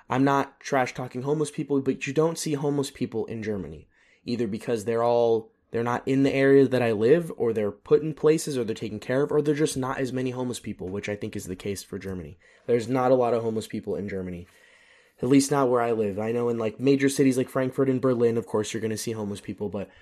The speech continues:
I've seen one home-, one group of homeless people. It was two homeless people, uh, where I live in, in Stuttgart. I saw they were sitting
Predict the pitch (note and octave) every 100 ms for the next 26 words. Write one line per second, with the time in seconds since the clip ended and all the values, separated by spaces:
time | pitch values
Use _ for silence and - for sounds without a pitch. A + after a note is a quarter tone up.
0 | - _ - D3 F3 G3 C3 B2 E3 F#3+
1 | F#3 D#3 D3 B2 C#3+ E3+ F#3 F3 D#3 D3+
2 | D3 - C#3 C3+ A#2+ - F#3+ F3+ D#3 D3
3 | - C3+ B2+ A#2+ _ _ _ - A#2 A2+
4 | A#2+ A#2+ B2 B2 A2+ A2 G#2+ - - A2
5 | G#2+ G2 - C3+ C3 B2+ B2 - _ _
6 | _ _ - A2+ A2 B2+ A2+ A2 G#2 G2+
7 | _ _ _ _ _ _ _ _ _ A2+
8 | G#2 - D#3+ E3+ D#3